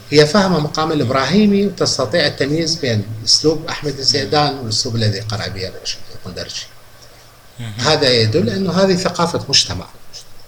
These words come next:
Speaker 2: إيه، وهذا يربطنا ب-، بالدروس اللي نتعلمها من قصة كيف كانت الثقافة في ذلك الوقت واللغة و-، والأمور هذه، آه،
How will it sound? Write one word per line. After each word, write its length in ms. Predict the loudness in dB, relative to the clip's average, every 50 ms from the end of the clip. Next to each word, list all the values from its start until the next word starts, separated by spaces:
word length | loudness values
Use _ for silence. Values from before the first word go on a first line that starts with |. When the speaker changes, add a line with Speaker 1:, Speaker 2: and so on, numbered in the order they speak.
| -18 -20 -20 -20 -20 -20 -20 -20 -20 -14 -10
Speaker 2:
إيه، 280 | -8 -6 -6 -8 -10 -12 -10
وهذا 300 | -6 -4 -2 0 0 2
يربطنا 500 | 0 0 0 -2 -4 -6 -4 -2 -4 -2
ب-، 460 | -2 -2 -2 0 0 -2 -2 -4 -6 -6
بالدروس 1200 | -6 -6 -6 -6 -6 -6 -6 -8 -8 -8 -8 -10 -10 -10 -12 -10 -8 -6 -4 -4 -4 -4 -4
اللي 160 | -4 -4 -4 -4
نتعلمها 640 | -6 -6 -6 -6 -6 -6 -6 -6 -8 -8 -8 -10
من 140 | -10 -10 -12
قصة 420 | -12 -8 -6 -6 -4 -4 -4 -6 -8 -10 -14 -20 -20 -20 -20 -20 -20 -20 -20 -20 -20 -20 -14 -8
كيف 240 | -4 -4 -4 -4 -4
كانت 360 | -6 -6 -6 -6 -6 -8 -10
الثقافة 520 | -4 0 2 2 2 0 -2 -4 -6 -8 -10
في 60 | -10 -8
ذلك 320 | -8 -8 -8 -8 -10 -10
الوقت 460 | -10 -10 -10 -10 -12 -12 -16 -20 -20 -20 -20 -18 -14
واللغة 600 | -12 -10 -8 -8 -6 -8 -6 -6 -6 -6 -6 -6 -8 -12 -20 -20 -20 -20 -20 -20 -20 -20 -20 -18 -14
و-، 40 | -12
والأمور 680 | -10 -10 -10 -10 -10 -10 -10 -8 -6 -6 -4 -4 -4 -4
هذه، 580 | -2 -2 -2 -2 -2 -4 -4 -6 -6 -6 -8 -12 -12 -12
آه، 480 | -12 -10 -10 -10 -12 -12 -12 -12 -12